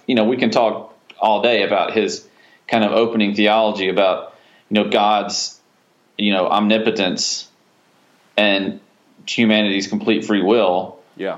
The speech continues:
Speaker 1: We could talk about the, all day about the idea of a final judgment. But that humility that you're talking about at least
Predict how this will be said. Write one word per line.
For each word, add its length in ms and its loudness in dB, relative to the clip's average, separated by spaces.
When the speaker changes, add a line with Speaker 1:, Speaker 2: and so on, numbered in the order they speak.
Speaker 1:
We 160 2
could 100 -8
talk 220 0
about 260 2
the, 120 2
all 360 0
day 140 2
about 260 0
the 80 2
idea 260 0
of 60 0
a 60 -2
final 360 0
judgment. 460 -2
But 680 -2
that 760 -2
humility 960 0
that 180 0
you're 140 0
talking 420 0
about 560 0
at 140 2
least 640 0